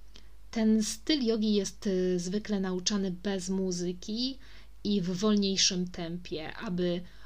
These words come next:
pomóc uczniom poczuć pozycję głębiej. Także myślę, że wszyscy ci, którzy potrzebują takiej statycznej, spokojniejszej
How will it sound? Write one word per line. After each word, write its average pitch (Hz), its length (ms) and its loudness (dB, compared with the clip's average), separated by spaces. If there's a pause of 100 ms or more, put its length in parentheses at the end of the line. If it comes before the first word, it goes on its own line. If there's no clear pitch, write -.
(580)
pomóc 214 600 -2 (120)
uczniom 190 440 2
poczuć - 640 2 (140)
pozycję 185 680 -2
głębiej. 175 840 -2 (540)
Także 202 320 -2
myślę, 208 420 2
że 180 160 0
wszyscy 220 560 -4
ci, 190 400 0
którzy 196 460 -4
potrzebują 180 760 0
takiej 165 420 -8
statycznej, 160 800 -2
spokojniejszej 175 1600 0